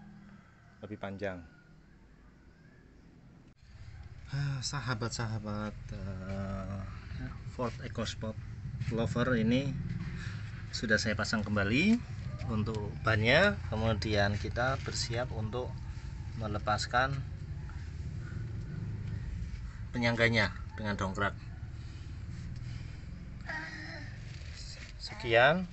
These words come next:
terima kasih tutorial untuk penggantian link stabilizer Ford EcoSport. Saya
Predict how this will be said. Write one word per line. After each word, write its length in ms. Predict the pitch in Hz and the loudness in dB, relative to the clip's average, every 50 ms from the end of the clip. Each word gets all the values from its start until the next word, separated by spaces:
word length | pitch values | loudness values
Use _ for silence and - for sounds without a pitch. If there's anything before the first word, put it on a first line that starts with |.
| - - - | -8 -12 -10
terima 320 | - - 117 117 117 117 117 | -6 -2 0 2 4 4 6
kasih 400 | - 120 113 - - 143 160 175 - - - - - - - - - - - - 139 | 8 8 6 6 4 0 0 0 -2 -6 -10 -10 -10 -10 -10 -12 -12 -12 -4 0 0
tutorial 800 | 139 117 139 135 127 131 131 131 131 139 147 156 160 160 147 - - - - - - - - - - - - - - - - - - | 2 4 6 6 6 6 6 8 10 12 12 10 10 6 2 -2 -6 -10 -14 -14 -14 -14 -14 -14 -14 -12 -12 -12 -14 -14 -10 -6 -4
untuk 400 | 113 113 113 104 120 117 120 120 | -2 -2 0 2 4 6 4 4
penggantian 800 | 117 123 117 110 107 104 104 101 101 101 110 113 117 120 120 117 | 4 2 2 4 6 6 6 6 4 6 8 8 8 8 6 4
link 160 | 110 113 110 | 4 4 4
stabilizer 720 | 104 - 123 113 - - 110 101 107 104 - 123 110 110 101 - - - - - - - - - - - - - - | 4 4 2 0 2 2 2 2 2 4 6 4 4 4 0 -4 -8 -12 -14 -16 -16 -16 -16 -16 -16 -16 -16 -16 -16
Ford 320 | - - 117 110 107 101 - - | -4 0 2 2 2 0 -2 -4
EcoSport. 640 | 139 123 104 - 113 104 - - - 117 107 101 - - - - - - - - - - - - - - - - - - - - - - - - - - - - - - - | -4 -2 0 2 2 0 0 2 4 4 4 4 4 -2 -10 -16 -18 -18 -16 -16 -14 -14 -14 -14 -14 -14 -14 -14 -14 -14 -16 -16 -16 -16 -16 -14 -14 -14 -14 -14 -14 -16 -16
Saya 580 | - - - 113 107 110 113 117 135 156 165 151 | -12 -2 2 4 6 8 8 8 8 8 4 2